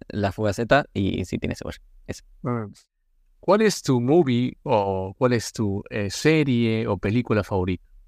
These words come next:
Speaker 1: Eh, Eterno Resplandor de la Mente Sin Recuerdos. Es una película que, sí, que, que sí, toca muchos puntos, eh, en mí y, y que me encanta desde todo lo que es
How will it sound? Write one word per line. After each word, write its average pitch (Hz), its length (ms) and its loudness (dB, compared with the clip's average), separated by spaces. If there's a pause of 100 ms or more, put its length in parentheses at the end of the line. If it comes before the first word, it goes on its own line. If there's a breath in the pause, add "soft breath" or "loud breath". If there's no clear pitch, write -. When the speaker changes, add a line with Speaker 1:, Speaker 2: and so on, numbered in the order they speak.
(960)
Speaker 1:
Eh, 92 280 -2
Eterno 113 340 2
Resplandor 104 420 0
de 101 60 -2
la 95 60 2
Mente 98 200 0
Sin 95 140 -2
Recuerdos. 110 600 0
Es 95 120 -2
una 92 120 2
película 95 320 0
que, - 520 -8 (500)
sí, - 240 -6 (240)
que, 98 120 2 (140)
que 98 280 2
sí, 101 180 -2
toca 110 200 -2
muchos 120 200 2
puntos, 123 560 0
eh, 95 500 -2 (760)
en 98 160 0
mí 123 200 2 (680)
y, 90 960 -2
y 101 80 -4
que - 140 2
me 98 80 2
encanta 107 420 2
desde 95 420 -2
todo 107 240 2
lo 98 120 0
que 101 120 0
es 95 80 -4